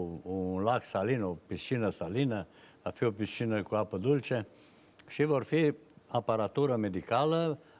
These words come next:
a unor firme cu care vor licita pentru a desfă-, a-și desfășura activitatea. Singur, o comisie medicală, în colaborare cu Direcția de Sănătate Publică, vom stabili ce anume ar trebui să fie acolo și se vor licita specialitățile respective.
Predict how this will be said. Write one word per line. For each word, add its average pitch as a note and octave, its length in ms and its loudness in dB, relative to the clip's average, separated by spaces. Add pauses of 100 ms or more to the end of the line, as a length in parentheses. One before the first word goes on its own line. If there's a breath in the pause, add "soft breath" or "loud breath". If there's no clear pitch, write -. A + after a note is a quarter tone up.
a F#3+ 80 0
unor D#3+ 240 2
firme F#3+ 400 0
cu D#3+ 260 -12
care F#3+ 200 2
vor F3+ 280 2
licita F3 600 2
pentru E3+ 720 -2
a E3 80 2
desfă-, D#3 360 0
a-și C#3 180 2
desfășura C#3 500 0
activitatea. C3+ 600 -2 (420 loud breath)
Singur, C#3+ 340 4
o A#2 100 4
comisie C3 380 2
medicală, A2+ 500 0
în G2+ 80 0
colaborare A2 560 2
cu G2 340 -2
Direcția A2 400 -2
de G2 100 -6
Sănătate A2 520 -2
Publică, B2 420 -2
vom G#2 160 0
stabili A#2 480 0 (240 loud breath)
ce - 180 0
anume A2+ 640 0
ar F2+ 140 -2
trebui A2 300 2
să G2+ 120 -4
fie B2 180 0
acolo F3 460 0 (320 loud breath)
și - 160 -6
se F3+ 120 0
vor D3+ 160 4
licita B2+ 320 0
specialitățile C#3+ 800 -2
respective. A#2 640 0